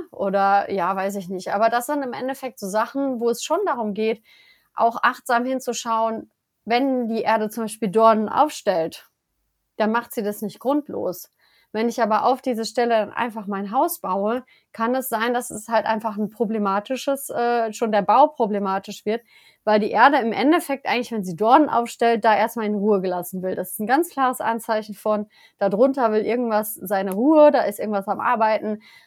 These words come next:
und wir sollen da halt nicht hin. Wir übergehen solche Sachen.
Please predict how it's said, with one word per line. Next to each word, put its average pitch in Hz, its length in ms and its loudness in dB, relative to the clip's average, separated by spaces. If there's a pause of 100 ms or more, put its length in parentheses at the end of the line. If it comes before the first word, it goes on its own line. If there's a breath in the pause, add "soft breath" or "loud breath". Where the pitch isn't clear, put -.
und 190 220 -4
wir 226 120 2
sollen 262 260 6
da 254 120 4
halt 240 160 -4
nicht 240 140 -10
hin. 214 300 2 (960)
Wir 240 300 8
übergehen 294 480 6
solche 202 360 0
Sachen. 170 440 -6